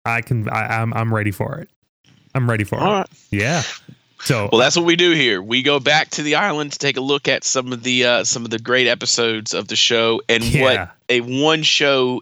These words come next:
Speaker 2: in a way, defined a modern era of television. No show before it and no show after it has been able to replicate and copy what this show did. And, uh, so we're looking forward to, to talking about tonight's episode.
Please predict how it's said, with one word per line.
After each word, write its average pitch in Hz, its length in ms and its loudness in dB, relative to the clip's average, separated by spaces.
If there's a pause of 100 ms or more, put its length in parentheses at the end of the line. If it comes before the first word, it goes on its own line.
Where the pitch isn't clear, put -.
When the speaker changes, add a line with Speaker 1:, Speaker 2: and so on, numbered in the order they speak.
Speaker 2:
in 113 100 2
a 117 80 -2
way, 117 360 2
defined 117 800 0
a 107 140 -2
modern 113 420 0
era 107 280 0
of 98 120 -2
television. 101 720 -4 (420)
No 120 280 2
show 135 300 2
before 120 480 0
it 82 140 2
and 107 100 -2
no 113 160 2
show 120 260 2
after 107 380 0
it 98 40 -6
has 107 120 -8
been 104 80 -8
able 107 140 -2
to 98 180 -4
replicate 113 500 -2
and 92 140 -6
copy 107 440 -2
what 98 260 -8
this 98 120 -4
show 101 280 -2
did. 95 420 0 (500)
And, 98 320 -2
uh, 92 140 2
so 101 160 -2
we're 117 200 0
looking 117 260 -2
forward 104 300 -2
to, 101 260 2
to - 160 -8
talking 143 320 0
about 123 160 0
tonight's 110 320 -2
episode. 107 540 -2